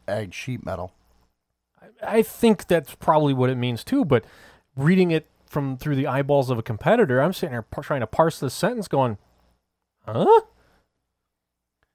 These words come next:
Speaker 2: And I guess it also torpedoes my idea for what I would wanna do. If I, if I, you know, the, the no, no budget cost is no object build in my head.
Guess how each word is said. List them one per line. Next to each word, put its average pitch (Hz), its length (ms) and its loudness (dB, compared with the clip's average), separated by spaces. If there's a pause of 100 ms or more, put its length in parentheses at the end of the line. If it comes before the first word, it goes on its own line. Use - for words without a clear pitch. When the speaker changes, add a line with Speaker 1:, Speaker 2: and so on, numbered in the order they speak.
(200)
Speaker 2:
And 117 100 -8
I - 20 -4
guess 127 220 -2
it 107 80 0
also 120 220 2
torpedoes 113 640 0
my 104 280 0
idea 110 400 2
for 110 180 -2
what 110 160 4
I 113 80 6
would 120 160 0
wanna 135 260 2
do. 147 300 0 (800)
If 120 140 -8
I, 113 120 2
if 107 260 -8
I, 117 100 -8
you 117 160 -10
know, 104 240 -8
the, 113 480 -8
the 107 100 -4
no, 127 360 2 (200)
no 151 220 6
budget 185 400 2
cost 175 260 -2
is 151 140 -6
no 151 120 0
object 139 380 0
build 127 280 0
in 120 140 -4
my 113 160 -2
head. 113 360 -4